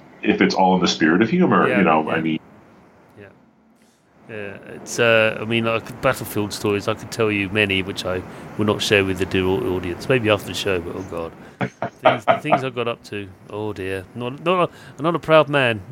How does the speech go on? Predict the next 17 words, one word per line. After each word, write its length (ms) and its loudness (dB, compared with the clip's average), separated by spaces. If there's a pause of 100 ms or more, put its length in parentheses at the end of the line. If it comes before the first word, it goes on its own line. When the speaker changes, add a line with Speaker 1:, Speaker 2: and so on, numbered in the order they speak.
(160)
Speaker 2:
on 180 -8
that 160 -2
one, 200 -6 (160)
but, 300 -6
uh, 160 2 (300)
Speaker 1:
<laughs> 340 0
Speaker 2:
yeah. 140 -10
Let's 140 -4
just 180 -6
say 160 4
we 160 0
had 160 2
a 20 -4
variant 480 4
called 300 -6
Battle 280 0
Punish. 600 -10